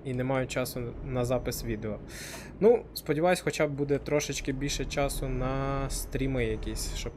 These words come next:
проводити оце. Ну і по фермі теж, можливо, щось де буде виходити раз в місяць, сподіваюсь.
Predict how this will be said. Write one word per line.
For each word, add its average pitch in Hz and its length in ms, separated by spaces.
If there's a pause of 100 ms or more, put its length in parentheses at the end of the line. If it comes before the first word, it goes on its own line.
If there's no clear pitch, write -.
проводити 113 560
оце. 117 200 (1500)
Ну 262 120
і 139 500
по 147 120
фермі 151 360
теж, - 480
можливо, 123 380
щось 117 240
де 120 100
буде 120 220
виходити 120 520
раз 117 360
в - 20
місяць, 120 520 (260)
сподіваюсь. 113 680